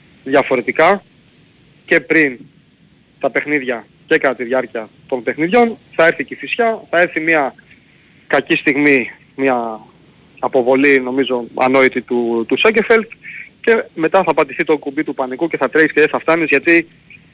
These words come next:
εδώ που έχει φτάσει ο Παναθηναϊκός έχει πετάξει τέσσερις βαθμούς, θα μπορούσε να είναι πρώτος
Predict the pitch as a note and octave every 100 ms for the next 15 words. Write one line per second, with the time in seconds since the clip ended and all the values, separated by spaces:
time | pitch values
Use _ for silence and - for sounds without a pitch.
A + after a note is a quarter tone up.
0 | _ - D3 D3 E3+ E3 E3 - E3+ F3
1 | E3+ D3+ C#3 C#3 F3+ F#3 F3 D#3+ F#3+ -
2 | D#3 F3 - D3+ B2+ B2+ E3 G3 - -
3 | - - C3+ C3 - D3 D3 B2+ C#3+ E3
4 | G#3 G3+